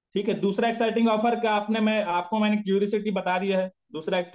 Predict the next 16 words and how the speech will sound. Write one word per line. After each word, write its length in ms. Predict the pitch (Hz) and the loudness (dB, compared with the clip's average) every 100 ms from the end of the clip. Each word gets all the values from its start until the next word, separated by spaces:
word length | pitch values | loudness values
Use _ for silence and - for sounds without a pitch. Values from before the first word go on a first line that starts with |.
| 160 156 | -4 -2
exciting 380 | 147 160 156 180 | 0 2 0 2
offer 200 | 175 185 | 0 0
किस 260 | 196 196 | -4 -4
चीज 120 | 196 185 | -4 -2
से 160 | 196 | -2
जुड़ा 200 | 175 175 | 4 6
हुआ 240 | 180 170 180 | 6 8 6
है, 80 | 196 - _ _ - | 6 -2 _ _ -2
लेकिन 200 | 139 156 - | -2 0 2
पहला 300 | 170 180 208 - | 4 6 4 2
exciting 500 | 160 - 165 175 175 | -2 0 0 0 0
offer 280 | 165 196 180 | 0 2 2
भी 100 | 220 | 4
मजेदार 440 | 190 180 160 123 | 4 4 2 0
है। 160 | 107 - | -2 -8
तो 100 | 143 | -4